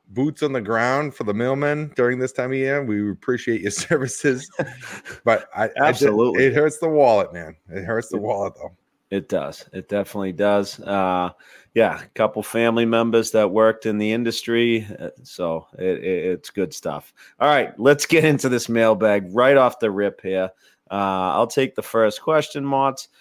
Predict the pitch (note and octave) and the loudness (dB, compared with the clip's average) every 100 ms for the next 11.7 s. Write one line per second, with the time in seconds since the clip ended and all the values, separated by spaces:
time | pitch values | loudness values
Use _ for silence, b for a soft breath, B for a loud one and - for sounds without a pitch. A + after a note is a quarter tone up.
0 | b b _ A#2 B2 - D#3 D3 C#3+ C#3+ | b b _ 0 0 2 -2 2 4 4
1 | C3+ C3+ A#2+ G#2+ A#2+ A#2 - C3+ C3+ B2+ | 2 -2 0 2 2 0 0 2 2 -2
2 | A2+ B2+ D3+ D3+ - D3+ D3 C#3 _ _ | -4 -2 -2 -2 0 2 2 -2 _ _
3 | - G2+ G2+ F#2+ F#2 C3 B2 C3 A#2+ A#2+ | -8 -4 -2 -4 -2 -2 0 -2 0 0
4 | A#2+ A#2+ A2+ G#2 G#2+ A2 G2+ _ - A2+ | 2 2 0 0 0 0 -4 _ -10 -8
5 | G#2 G#2 G#2 G2+ F2+ F#2 F#2 F#2 F2+ F2+ | -4 -2 -2 -2 -4 -6 -4 -4 -4 -4
6 | - _ _ _ _ - F2+ E2 F2+ A2 | -10 _ _ _ _ -14 -10 -8 -8 -6
7 | A#2 A2+ A#2 A#2 G2 A2 A#2+ - C3 B2+ | -4 -2 -2 -2 0 0 0 -4 -6 -6
8 | C3 - A2 G#2+ G#2+ A#2+ - A2 G2+ - | -6 -4 -4 -6 -10 -10 -2 -2 -2 -4
9 | G2+ - G#2 G#2+ G#2+ G2+ G2+ G2+ G2+ G#2 | -6 -6 -8 -6 -4 -6 -8 -8 -6 -6
10 | G2 - G#2 G2 - G#2 D#2+ F#2 F2+ G#2+ | -10 -6 -4 -4 -6 -10 -6 -8 -6 -6
11 | G#2 A2+ A2 C#3 C#3 - - | -2 -2 0 0 0 -2 -8